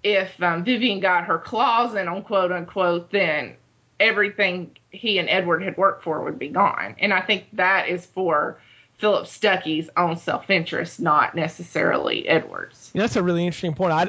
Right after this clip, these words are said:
Speaker 2: I didn't take that away from it, but I, listening to it and thinking about it, you're, you're dead on. Stuckey's protectorship of, of Edward is, is only for his own interest.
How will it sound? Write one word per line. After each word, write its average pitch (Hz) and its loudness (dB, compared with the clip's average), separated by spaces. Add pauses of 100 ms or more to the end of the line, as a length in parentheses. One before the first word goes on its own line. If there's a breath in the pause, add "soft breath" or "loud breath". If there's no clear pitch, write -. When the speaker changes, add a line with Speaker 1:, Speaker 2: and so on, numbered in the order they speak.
Speaker 2:
I 180 2
didn't 170 -2
take 185 0
that 185 2
away 170 -2
from 165 -2
it, 143 0
but 147 0
I, 135 0
listening 165 0
to 175 0
it - 2
and 139 -10
thinking 208 0
about 151 4
it, 143 -2
you're, 185 -2 (100)
you're 196 -2
dead 170 2
on. 147 2
Stuckey's 196 -2
protectorship 165 -2
of, 135 -2
of 135 2
Edward 156 0
is, 131 -2
is 160 0
only 180 2
for 170 0
his 147 0
own 156 2
interest. 123 -6